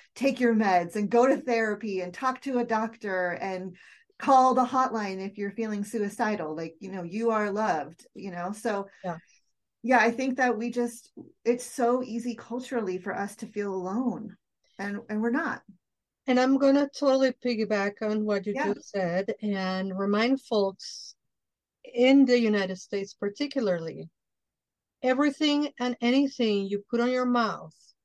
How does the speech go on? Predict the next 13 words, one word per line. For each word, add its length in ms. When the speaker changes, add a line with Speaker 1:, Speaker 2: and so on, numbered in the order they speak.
Speaker 2:
to 100
nurture 420
yourself, 640
chances 720
are 480
a 80
hundred 420
percent 640
or 180
probably 420
a 60
ninety-seven 640
percent 720